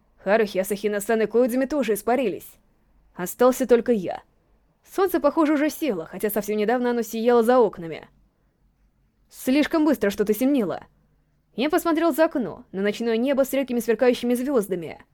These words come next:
Быстро время летит. Комната была то же, что и раньше. Шкаф, длинный стол и старый компьютер. Одного взгляда хватило, чтобы я все понял. Нет, я не вернулся в мой старый мир, поскольку никаких вещей бригады сос здесь не было.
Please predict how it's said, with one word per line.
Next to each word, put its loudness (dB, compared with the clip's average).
Быстро 2
время 2
летит. -2
Комната 0
была 4
то -2
же, 2
что -2
и 2
раньше. -6
Шкаф, -2
длинный 0
стол 0
и 4
старый 0
компьютер. -2
Одного 4
взгляда 4
хватило, 0
чтобы -2
я 0
все -2
понял. -4
Нет, -8
я -2
не 4
вернулся 4
в -2
мой 2
старый 0
мир, -8
поскольку 0
никаких -2
вещей -2
бригады 2
сос 0
здесь -2
не 2
было. -6